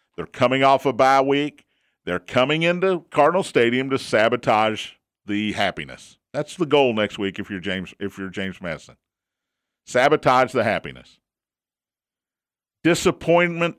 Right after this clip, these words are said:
I was disappointed in the crowd again. It was a loud crowd. It was a good crowd. It wasn't a n-,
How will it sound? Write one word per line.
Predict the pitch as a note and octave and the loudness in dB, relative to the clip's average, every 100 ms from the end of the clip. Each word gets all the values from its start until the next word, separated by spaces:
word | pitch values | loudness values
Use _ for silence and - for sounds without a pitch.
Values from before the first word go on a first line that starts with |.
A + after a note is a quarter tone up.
| - | -2
I | C3+ | 0
was | C3+ | 0
disappointed | A2 F3+ - F3 F3 F3 F3 | 0 -2 -2 -2 0 0 0
in | F3+ | -2
the | E3+ | -4
crowd | - D3 D3 D#3 | 0 4 4 2
again. | C#3+ D3+ E3+ E3+ _ _ _ - | -2 -6 -8 -10 _ _ _ -6
It | |
was | C3+ D3+ | -2 2
a | |
loud | F3 F3 G#3+ A#3+ | 2 4 4 2
crowd. | - C#3 C3 E3+ | 2 4 4 2
It | |
was | B2 | -2
a | |
good | A#2 G#3+ G3+ | 2 0 2
crowd. | D#3+ C3+ C#3+ E3 _ _ _ _ - | 2 4 2 -4 _ _ _ _ -18
It | D#2 | -10
wasn't | E2 G2 A2+ G2+ | -4 -4 -4 -8
a | - F#2+ | -4 -4
n-, | G2 F#2+ G2+ G#2+ | -4 -6 -6 -8